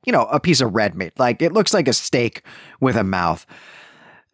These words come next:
Now, at this point, we're gonna get a, a montage as the Sand King colonies develop.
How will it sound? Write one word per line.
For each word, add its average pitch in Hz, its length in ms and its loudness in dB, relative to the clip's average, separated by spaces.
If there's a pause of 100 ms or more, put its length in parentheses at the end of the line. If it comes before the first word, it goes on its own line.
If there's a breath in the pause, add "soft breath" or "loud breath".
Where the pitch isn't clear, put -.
(400)
Now, 190 320 4
at 214 80 2
this 294 140 4
point, 240 200 2
we're - 80 4
gonna 160 140 4
get 147 120 2
a, 131 200 4
a 123 40 4
montage 123 800 2
as 107 280 0
the 117 80 -4
Sand 127 380 0
King 117 200 2
colonies 101 580 0 (100)
develop. 95 580 -2